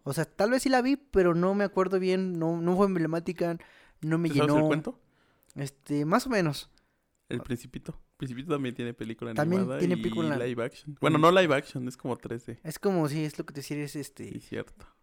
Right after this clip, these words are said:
Speaker 2: Pero entonces, este
Speaker 1: No, no he visto ni la película animada del Principito.
Speaker 2: ¿Y el librito, te sabes el cuento?
Speaker 1: No.
Speaker 2: ¿Y el de una serpiente? De que lo vimos en la primaria.
Speaker 1: Pues tal vez
Speaker 2: <laughs>
Speaker 1: sí, pero ya no me acuerdo bien,
Speaker 2: ¿No
Speaker 1: o
Speaker 2: te
Speaker 1: sea,
Speaker 2: acuerdas bien?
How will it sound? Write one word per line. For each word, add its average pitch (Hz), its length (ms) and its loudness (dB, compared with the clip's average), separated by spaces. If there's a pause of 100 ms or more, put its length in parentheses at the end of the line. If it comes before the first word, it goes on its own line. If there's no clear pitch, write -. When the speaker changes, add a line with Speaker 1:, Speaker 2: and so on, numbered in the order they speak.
(120)
Speaker 2:
Pero 113 400 0
entonces, 139 380 -2
este - 200 -6
Speaker 1:
No, 165 220 4
no 160 120 -4
he 151 40 0
visto 175 200 2
ni 147 140 2
la 127 120 4
película 151 240 2
animada 135 280 4
del 135 120 4
Principito. - 420 -6 (460)
Speaker 2:
¿Y 131 160 -2
el 123 100 0
librito, 131 360 -2
te 123 160 -4
sabes 139 280 -6
el 127 100 -6
cuento? 165 320 -6 (200)
Speaker 1:
No. 139 220 2 (160)
Speaker 2:
¿Y 131 140 -8
el 117 160 -4
de 117 240 -2
una 139 180 -6
serpiente? 143 560 -10 (160)
De 190 320 -10
que 123 140 -8
lo 127 100 -4
vimos 131 300 -6
en 123 80 -8
la 117 80 -10
primaria. 127 400 -6 (560)
Speaker 1:
Pues 233 240 4
tal 190 160 4
vez 233 160 4
Speaker 2:
<laughs> - 0 -
Speaker 1:
sí, 240 160 0
pero 143 260 0
ya 147 100 4
no 196 100 2
me 190 80 0
acuerdo 185 300 0
bien, 214 180 0
Speaker 2:
¿No 135 80 -2
Speaker 1:
o - 20 -4
Speaker 2:
te 135 80 -2
Speaker 1:
sea, 143 100 -2
Speaker 2:
acuerdas 143 180 0
bien? 156 260 -6